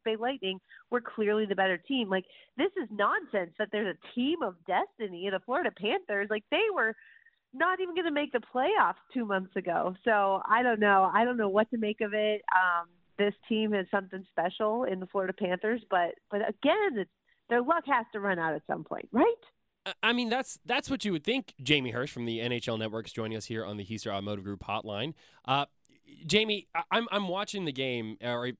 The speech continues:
Speaker 2: post-game, really, and you see Kotkaniemi coming up the hallway, and he just smashes his stick. Uh, caught on camera doing it. Not, not the best look, but you,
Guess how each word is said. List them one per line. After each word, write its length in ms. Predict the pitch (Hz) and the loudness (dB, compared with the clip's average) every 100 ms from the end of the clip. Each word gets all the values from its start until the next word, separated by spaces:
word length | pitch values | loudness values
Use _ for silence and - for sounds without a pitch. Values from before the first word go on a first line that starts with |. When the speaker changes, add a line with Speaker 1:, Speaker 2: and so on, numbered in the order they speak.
| 110 | -4
Speaker 2:
post-game, 480 | 151 170 - 117 110 | -2 0 -2 -4 -2
really, 320 | 135 127 117 | -2 -2 -4
and 80 | 113 | -6
you 80 | 110 | -6
see 240 | 135 120 | -6 -6
Kotkaniemi 580 | 139 127 120 113 113 107 | -6 -6 -4 -4 -4 -6
coming 220 | 110 107 | -8 -8
up 60 | - | -10
the 80 | |
hallway, 500 | 107 104 101 101 98 | -10 -6 -6 -6 -8
and 80 | 95 | -8
he 60 | 104 | -10
just 160 | 107 - | -12 -14
smashes 680 | - - 165 170 175 165 131 | -12 -4 0 0 0 -2 -4
his 160 | 123 | -4
stick. 440 | - - 143 104 - _ _ - | -4 -2 -2 -4 -10 _ _ -14
Uh, 100 | 123 | -6
caught 220 | 160 170 | -2 -2
on 80 | 139 | -2
camera 260 | 143 135 | -4 -4
doing 260 | 127 123 117 | -2 -2 -2
it. 80 | 120 | -2
Not, 200 | 175 160 | -4 0
not 200 | 196 247 | -2 -2
the 80 | 175 | -4
best 360 | 160 160 - | -2 -2 -2
look, 260 | 127 151 - - | -4 -4 -4 -6
but 140 | - _ _ | -8 _ _
you, 180 | 170 180 | -6 -6